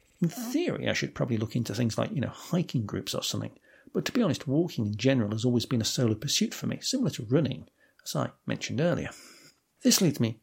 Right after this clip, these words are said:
quite naturally onto parkrun. And I know I said I'd do an episode about parkrun later, but, uh,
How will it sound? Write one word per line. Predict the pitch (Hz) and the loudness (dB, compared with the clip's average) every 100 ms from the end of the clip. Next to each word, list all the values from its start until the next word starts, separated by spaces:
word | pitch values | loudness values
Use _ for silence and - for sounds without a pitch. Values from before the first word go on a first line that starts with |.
| - | -2
quite | 127 127 | 2 2
naturally | 127 - - 113 | 2 -2 -4 -4
onto | 101 - | -6 -6
parkrun. | - 120 101 - 98 87 _ _ _ _ _ - | -2 -2 -2 -2 -6 -6 _ _ _ _ _ -2
And | 151 | 2
I | |
know | 196 175 | 4 2
I | |
said | - 117 | 2 0
I'd | 113 | 0
do | - 101 | 2 2
an | |
episode | 104 - - 98 | 0 -2 -2 0
about | - 95 - | 0 0 0
parkrun | 101 - - 101 | -2 -2 -2 0
later, | 101 101 - - | 0 -2 -4 -6
but, | - - - - | -4 -4 -4 -4
uh, | 98 | -2